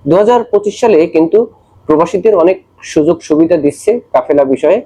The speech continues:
সৌদি সরকার। সুতরাং নিয়মের মধ্যে আপনি যদি কাফেলা হন, তাহলে নিরাপদে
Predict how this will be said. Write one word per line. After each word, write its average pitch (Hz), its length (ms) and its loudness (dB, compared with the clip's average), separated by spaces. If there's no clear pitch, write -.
সৌদি 120 280 -2
সরকার। - 340 -4
সুতরাং 202 440 0
নিয়মের 214 420 4
মধ্যে 208 600 2
আপনি 165 260 0
যদি 170 160 0
কাফেলা 175 360 0
হন, 208 280 0
তাহলে 196 280 2
নিরাপদে 165 580 2